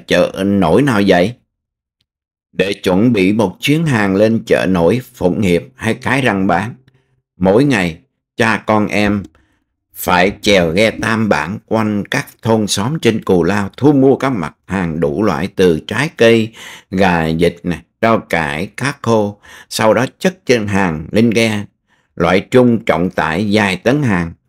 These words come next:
rồi chèo đến bến đò An Thường, xã An Thạnh Nhật. Nhờ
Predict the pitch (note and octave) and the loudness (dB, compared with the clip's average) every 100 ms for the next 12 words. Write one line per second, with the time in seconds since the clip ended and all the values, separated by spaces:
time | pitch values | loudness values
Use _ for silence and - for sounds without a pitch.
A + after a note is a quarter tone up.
0 | _ _ _ - G#2 - A2 A2+ A#2 C#3 | _ _ _ 0 0 2 0 2 4 2
1 | D#3+ D3+ F#3+ C3+ G#2 G#2 - C3 C3 A#2+ | 4 4 4 2 2 -2 -2 -4 -4 -2
2 | G2+ A2 G#2 G#2+ _ _ _ - - F2 | 2 2 2 -8 _ _ _ -10 -4 -2
3 | A2+ - - A#2 A#2 G#2+ - F2 D#2 F#2 | -2 -4 -4 -2 -2 -4 -8 -6 -2 0
4 | A2 F#2 - _ _ _ _ _ _ _ | 2 0 -2 _ _ _ _ _ _ _
5 | _ _ _ _ _ _ _ _ _ - | _ _ _ _ _ _ _ _ _ 0
6 | A2 G#2 | 4 4